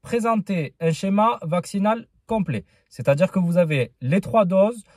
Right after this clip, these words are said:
ou que vous avez eu seulement deux doses et que la dernière a moins de six mois. Donc ça, pour ceux qui ont un schéma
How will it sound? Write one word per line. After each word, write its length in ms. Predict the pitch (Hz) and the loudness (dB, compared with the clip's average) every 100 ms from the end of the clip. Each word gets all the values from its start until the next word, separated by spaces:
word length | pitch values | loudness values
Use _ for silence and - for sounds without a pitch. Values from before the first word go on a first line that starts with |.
| _ - | _ -8
ou 80 | |
que 100 | 135 | -2
vous 220 | 185 196 196 | 0 2 2
avez 220 | 190 208 | 2 2
eu 180 | 190 160 | 0 0
seulement 340 | 175 160 151 | 0 2 2
deux 240 | 147 196 | 2 0
doses 340 | 180 196 214 208 | 2 2 2 -2
et 100 | 170 | -6
que 120 | 143 | -2
la 120 | 160 151 | 0 4
dernière 540 | 185 190 208 214 - - | 2 2 0 -2 -8 -4
a 140 | 165 | 0
moins 200 | 170 190 | 2 2
de 280 | 208 185 220 - | 2 0 -4 -10
six 280 | - - 214 | -12 -2 2
mois. 220 | 113 - _ _ _ _ - | 2 -2 _ _ _ _ -18
Donc 120 | - | -6
ça, 340 | - 170 208 - _ - | 2 4 4 0 _ -16
pour 140 | 135 | -8
ceux 120 | - | -4
qui 220 | 180 185 185 | -2 4 6
ont 240 | 208 214 _ _ - | 4 2 _ _ -4
un 120 | 160 | -4
schéma 420 | - 165 175 190 | 0 0 0 -2